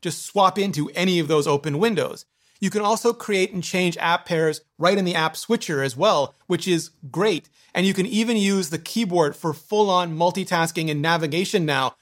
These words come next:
which is greater, like Shakespeare the way it's meant to be done greater. The globe key is even, uh, an extra modifier now for even more keyboard options.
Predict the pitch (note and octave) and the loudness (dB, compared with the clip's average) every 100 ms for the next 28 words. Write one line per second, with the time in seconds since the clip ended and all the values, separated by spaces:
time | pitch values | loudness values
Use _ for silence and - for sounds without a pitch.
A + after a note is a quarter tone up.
0 | - F#3+ F#3+ F#3+ E3+ - C3+ E3 G3+ C#3+ | -2 0 2 2 0 -4 -4 2 2 2
1 | B2 _ - E3+ E3 - _ - - G#3+ | -2 _ -2 0 0 -4 _ -8 2 2
2 | - - F#3 E3+ E3+ E3 D#3+ E3 C#3 D#3+ | 2 0 2 2 2 2 0 -2 -2 0
3 | F3+ - E3+ D3 G3+ F#3 D#3+ C#3+ C3+ - | 0 -2 0 2 2 2 0 0 -2 -8
4 | - F#3 D#3+ F#3 A#3 A#3 G3+ F3 F#3+ E3 | -4 -2 2 6 4 4 0 0 0 -2
5 | E3 F#3+ G3 F3+ E3+ E3 - E3 D#3 - | 0 0 2 2 0 -2 0 0 0 0
6 | F3+ F3+ F#3 - F#3+ E3+ E3 G3+ G#3+ - | -2 0 -2 -2 -2 0 0 0 0 -2
7 | E3 D3 D3 C#3+ C#3+ D3 F#3+ G3 F#3 F#3 | -2 0 0 0 -2 -2 -4 -2 0 0
8 | E3 F3 G3+ G3+ - E3+ D#3+ D3+ C#3 C#3 | 0 2 2 0 -4 -4 -2 2 2 0
9 | - D3 C3+ | -2 -8 -8